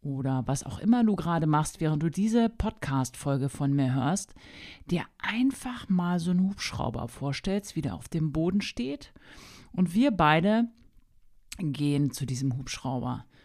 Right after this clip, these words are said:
Vielleicht sitze ich auf deiner Schulter und begleite dich auf deinem ganz persönlichen Rundflug. So ein Hubschrauberflug, der ist schon echt inspirierend. Und ich darf dir erzählen, ich habe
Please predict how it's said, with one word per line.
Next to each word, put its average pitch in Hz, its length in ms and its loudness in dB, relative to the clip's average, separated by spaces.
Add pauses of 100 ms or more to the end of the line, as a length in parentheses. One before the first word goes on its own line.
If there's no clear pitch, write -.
(280)
Vielleicht 127 500 -6
sitze - 260 -8
ich 120 140 -6
auf 117 140 -10
deiner 123 320 0
Schulter 156 500 0
und 120 160 -8
begleite 135 480 -4
dich 127 260 -2
auf 127 140 -4
deinem 135 440 2 (300)
ganz - 240 -2
persönlichen 156 640 2
Rundflug. 135 600 0 (1160)
So - 140 -4
ein 139 120 4
Hubschrauberflug, 135 880 0
der 123 180 -4
ist 165 120 -2
schon 170 240 -2
echt 180 300 -8
inspirierend. 135 720 -2
Und 135 240 0 (1080)
ich - 240 -8
darf 185 240 0
dir 185 180 2
erzählen, 175 920 0
ich 143 220 -4
habe 196 220 -4